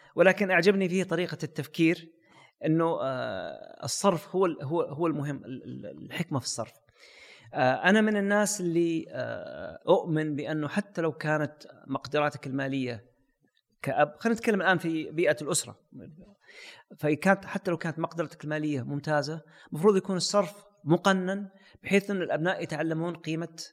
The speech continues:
ال-، قيمة المال.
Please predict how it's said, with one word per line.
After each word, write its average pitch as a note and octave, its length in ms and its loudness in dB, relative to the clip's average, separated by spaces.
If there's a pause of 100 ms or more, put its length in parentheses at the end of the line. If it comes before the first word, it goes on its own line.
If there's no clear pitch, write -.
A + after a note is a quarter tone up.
(360)
ال-، E2 1600 -14
قيمة C#3+ 260 2
المال. A#2+ 260 -6